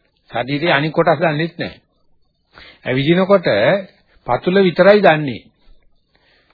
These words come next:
ශරීරයේ උඩ කොටස් දන්නෙත් නෑ. අන්න එහෙම අල්ප සමාරම්භ පටන් අරගන්න ඒ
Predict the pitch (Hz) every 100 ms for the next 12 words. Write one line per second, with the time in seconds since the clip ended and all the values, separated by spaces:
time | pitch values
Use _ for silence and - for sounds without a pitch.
0 | _ 135 143 165 147 151 160 160 156 139
1 | 147 165 - 117 - - _ - - _
2 | 147 165 180 208 214 160 123 - - 143
3 | 160 180 156 165 170 160 156 135 123 131
4 | 151 185 196 127 87 104